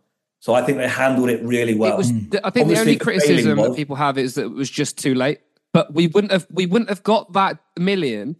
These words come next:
Speaker 2: or whatever the reported fee was if we had done it earlier, because they wouldn't have been as desperate. They signed him really late on and they went, "Shit, we need a striker." Bang, we'll s-, s-, throw this money at you. I agree.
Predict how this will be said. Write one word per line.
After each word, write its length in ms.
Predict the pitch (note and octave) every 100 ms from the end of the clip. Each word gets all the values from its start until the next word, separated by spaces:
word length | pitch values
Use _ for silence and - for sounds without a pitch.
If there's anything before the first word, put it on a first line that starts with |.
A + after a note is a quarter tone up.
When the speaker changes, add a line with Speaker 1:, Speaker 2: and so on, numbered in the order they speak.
| _
Speaker 2:
or 160 | - C#3
whatever 380 | C#3+ D3+ C#3 C3+
the 80 | C3+
reported 360 | C3+ D3 C3
fee 280 | - C#3+ B2+
was 260 | A2 A2 C#3 _ _ _ _
if 280 | E3 D#3+ C#3+
we 140 | D#3+ D3+
had 200 | D#3 -
done 160 | D#3+
it 60 | D#3
earlier, 360 | D#3 E3 E3 G3
because 260 | F#3+ G3 E3
they 120 | F3+
wouldn't 160 | F3 F3
have 80 |
been 160 | F#3+ F3+
as 100 | E3
desperate. 440 | G3 F#3+ - A2+ - _ _
They 120 | F3 D#3+
signed 400 | - G3+ G3+ D3
him 220 | C#3 D3+
really 260 | F3 E3+ D#3+
late 160 | D#3
on 320 | D#3 C3 C3
and 100 | D3
they 120 | D3+ C#3+
went, 200 | C#3+ - _
"Shit, 480 | - - D#3+ - -
we 200 | D#3 D#3
need 160 | D#3+ D3
a 40 |
striker." 680 | - E3 D#3+ D3 B2 C#3 D3 - _ _
Bang, 400 | D#3+ C#3+ C3 C#3+ _
we'll 200 | C#3+ C3+
s-, 160 | C3 - _ -
s-, 120 | - -
throw 160 | D#3+ C#3+
this 140 | C#3
money 160 | D3+ B2+
at 80 | B2+
you. 100 | -
I 140 | F3+ F#3+
agree. 340 | D3+ D3+